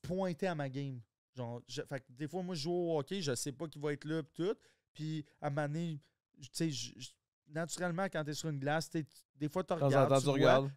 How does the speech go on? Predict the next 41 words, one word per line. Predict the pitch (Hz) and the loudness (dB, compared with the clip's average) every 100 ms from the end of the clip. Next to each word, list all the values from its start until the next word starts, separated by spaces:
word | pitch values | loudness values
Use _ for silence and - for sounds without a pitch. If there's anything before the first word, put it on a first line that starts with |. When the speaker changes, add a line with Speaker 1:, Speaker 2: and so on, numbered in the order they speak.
| - | -2
Speaker 1:
puis | 165 | -2
là, | |
quand | 160 160 | 0 -2
t'as | 151 | 0
des | 143 147 | 0 -2
visages | 131 127 151 160 - | -4 -2 0 0 0
familiers, | 151 139 135 143 180 - _ | -2 -2 -2 -2 -2 -4 _
tu | - 127 | -14 -4
vas | 127 | -4
le | |
spotter. | 120 - 135 120 165 226 | -4 -6 -6 -4 -4 -4
Fait | 127 | -6
que | 147 | -4
là, | |
tu | 156 170 | -4 -2
sais, | |
je | 147 | -2
le | 135 | -2
voyais | 156 160 185 | -2 0 -2
qui | - | -2
était | 156 151 | -4 -2
là. | 147 165 143 _ _ _ _ _ _ | 2 2 0 _ _ _ _ _ _
Puis | - | -10
là, | 143 | -6
mettons, | 147 170 170 | -4 -2 -2
il | |
y | 151 | -2
a, | - _ | -6 _
je | - 151 | -4 -2
le | 147 | -2
spottais | - 147 175 | -2 -2 0
en | 165 | 0
deuxième | 147 165 151 160 | 0 0 0 -2
période | 143 143 160 156 | -2 -2 -2 -2
ou | |
en | 139 | -6
pre-, | 123 139 135 127 | -6 -8 -8 -10
milieu | 127 147 147 | -12 -6 -4
de | 151 | -4
la | 143 | -4
première. | 127 139 139 175 | -6 -4 -2 -2